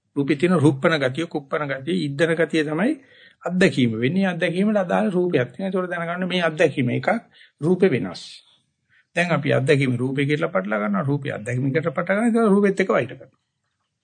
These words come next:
අත්දැකීමත් එක්ක තියෙන වෛරයට රූපත් එක්ක වෛර කරනවා. ඒ නිසා අපි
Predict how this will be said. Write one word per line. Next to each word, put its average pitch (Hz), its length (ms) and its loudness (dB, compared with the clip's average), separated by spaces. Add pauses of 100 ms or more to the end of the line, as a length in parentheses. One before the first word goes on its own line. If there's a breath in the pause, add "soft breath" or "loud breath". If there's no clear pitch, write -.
(260)
අත්දැකීමත් 131 540 0
එක්ක 117 120 -4
තියෙන 104 220 -14
වෛරයට 170 400 2
රූපත් 147 420 -4
එක්ක - 120 -10
වෛර 117 260 -2
කරනවා. 170 260 -2
ඒ - 40 0
නිසා 135 220 -2
අපි 180 160 -2